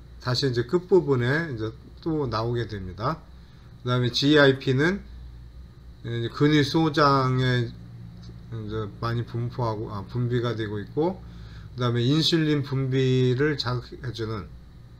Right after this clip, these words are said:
그런 역할을 한다. 이렇게 이제 설명을 하고 있습니다. 그다음에 모틸린은 엠엠씨를 개시해주는 그런 역할을 하고,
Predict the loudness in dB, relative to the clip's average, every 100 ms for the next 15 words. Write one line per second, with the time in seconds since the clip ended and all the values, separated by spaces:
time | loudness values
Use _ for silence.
0 | -20 -20 -20 -20 -20 -20 -18 -18 -20 -14
1 | -4 0 0 -2 -4 -4 -4 -4 -4 -6
2 | -10 -20 -20 -18 -18 -18 -10 -8 -4 -4
3 | -2 -4 -6 -12 -20 -20 -16 -6 -2 0
4 | 0 0 0 -2 -6 -10 -8 -6 -2 -2
5 | 0 0 2 4 4 4 2 0 -2 -18
6 | -18 -6 0 2 2 2 2 2 2 0
7 | 0 -2 -2 -2 -4 -6 -4 -4 -4 -6
8 | -8 -8 -6 -6 -4 -4